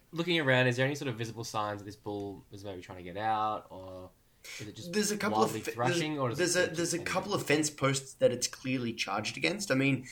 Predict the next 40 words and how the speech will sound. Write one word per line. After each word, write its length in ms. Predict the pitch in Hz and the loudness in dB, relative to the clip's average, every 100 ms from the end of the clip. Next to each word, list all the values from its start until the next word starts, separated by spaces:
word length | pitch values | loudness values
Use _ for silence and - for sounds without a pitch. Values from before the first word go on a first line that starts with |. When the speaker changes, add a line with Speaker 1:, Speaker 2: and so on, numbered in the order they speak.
| - - | -16 -6
Speaker 2:
it, 120 | - 170 | 0 0
it 140 | 196 | 2
is 180 | 185 175 | 2 4
a 120 | 175 | 4
very 640 | 156 135 127 170 175 165 151 | 4 0 6 8 10 8 6
sturdily 840 | - - - 139 131 127 120 120 | 2 2 0 0 2 2 2 0
built 300 | 107 110 95 | 0 -2 -4
field, 400 | - 101 78 - | -8 -8 -8 -6
so 120 | - | -2
there's 160 | 120 127 | -2 -2
no 280 | 147 160 156 | 2 4 4
real 440 | 147 127 123 113 | 2 0 2 0
threat 420 | 107 - - 123 123 | -2 -4 0 2 2
the 80 | |
bull's 300 | 107 113 113 | -2 -2 -2
gonna 180 | 107 104 | -4 -6
get 160 | 98 85 | -4 -2
out, 280 | 95 185 214 _ _ - - - | -2 -4 -6 _ _ -20 -20 -10
but, 240 | - 123 113 | 0 2 4
but 100 | 123 | 2
it, 140 | 127 135 123 | 2 2 0
it 140 | 135 117 | 0 2
has 200 | 117 113 | 2 2
done 200 | 110 104 | 0 -2
some 220 | 98 95 | -4 -8
damage 380 | 90 - - - | -12 -14 -12 -12
to 80 | - | -14
the 60 | |
fence. 420 | - - - - - _ _ _ _ _ _ _ _ _ _ _ - | -20 -20 -20 -20 -20 _ _ _ _ _ _ _ _ _ _ _ -20
Speaker 1:
Okay. 280 | - 85 82 | -16 -16 -12
Does 160 | 113 120 | -6 -4
it 180 | 143 - | -4 -4
sort 140 | 135 | -2
of 80 | 120 | -2
notice 420 | 110 104 107 - - | -2 -6 -8 -12 -10
us 200 | 98 - | -10 -10
here? 200 | 107 - - _ _ _ _ _ _ _ _ _ _ _ - - - - | -12 -12 -16 _ _ _ _ _ _ _ _ _ _ _ -18 -16 -16 -16
Like, 100 | 101 | -14
is 80 | 95 | -14
it 140 | - | -18